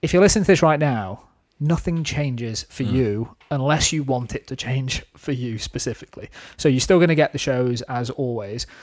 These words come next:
Speaker 1: We're basically just launching, uh, something called The Network, which allows you to support the show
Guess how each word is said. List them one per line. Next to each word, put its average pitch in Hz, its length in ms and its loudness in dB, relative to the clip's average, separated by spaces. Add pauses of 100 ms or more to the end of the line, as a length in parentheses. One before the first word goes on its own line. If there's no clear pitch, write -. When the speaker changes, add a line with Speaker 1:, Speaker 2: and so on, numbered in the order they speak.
(220)
Speaker 1:
We're 156 100 -2
basically 196 280 6
just - 260 0
launching, 143 840 0
uh, 120 240 -8
something - 200 -8
called 143 200 -4
The 139 80 -4
Network, 131 680 -2
which - 200 -6
allows 135 340 0
you 139 200 0
to - 120 -6
support - 400 4
the 156 60 0
show 123 440 -6